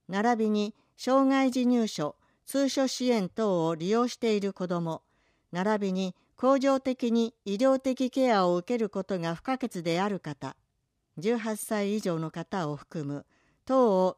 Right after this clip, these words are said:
対象としております。五ページにすでに記載。二、障害者総合プランは基本理念に基づく基本目標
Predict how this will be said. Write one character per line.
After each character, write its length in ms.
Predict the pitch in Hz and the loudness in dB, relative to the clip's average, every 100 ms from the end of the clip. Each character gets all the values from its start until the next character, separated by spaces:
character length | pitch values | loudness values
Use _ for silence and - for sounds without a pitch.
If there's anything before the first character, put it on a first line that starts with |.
| _ | _
対 240 | 226 254 | -2 0
象 200 | 247 247 | 0 -2
と 160 | 233 220 | 0 -4
し 100 | - | -2
て 140 | 208 | -2
お 80 | 175 | -2
り 120 | 165 | -2
ま 160 | 151 160 | -6 -8
す。 220 | - - _ _ _ _ _ _ _ _ _ _ _ _ _ _ _ | -12 -20 _ _ _ _ _ _ _ _ _ _ _ _ _ _ _
五 160 | 185 196 | -4 0
ペ 220 | 240 233 | 4 2
ー 40 | |
ジ 140 | 175 156 | 2 -4
に 160 | 156 | -4
す 160 | - 269 | -4 0
で 160 | 240 | 0
に 140 | 165 151 | 0 -6
記 120 | - | -10
載。 320 | - 160 143 - _ _ _ _ _ _ _ _ _ _ _ _ _ _ _ _ _ | -8 -6 -8 -12 _ _ _ _ _ _ _ _ _ _ _ _ _ _ _ _ _
二、 260 | 190 220 220 _ _ _ _ _ _ _ | 0 0 0 _ _ _ _ _ _ _
障 340 | - 262 285 277 | -6 2 4 4
害 220 | 269 247 | 4 2
者 160 | 196 | -2
総 300 | 175 247 262 | -2 2 2
合 200 | 240 247 | 4 2
プ 140 | 240 247 | 0 -2
ラ 140 | 202 | -2
ン 100 | 165 | -2
は 220 | 156 151 - _ _ | -4 -6 -8 _ _
基 160 | - 240 | -4 0
本 260 | 285 285 | 2 4
理 120 | 277 269 | 4 4
念 240 | 233 202 | 2 2
に 80 | 190 | 0
基 20 | |
づ 440 | 180 - 247 226 | -2 -2 -2 -2
く 260 | - 175 165 | -2 -4 -4
基 180 | - 214 | -6 -4
本 260 | 233 277 269 | 0 2 2
目 220 | 269 262 | 2 -2
標 380 | - 170 147 147 | -6 -2 -2 -4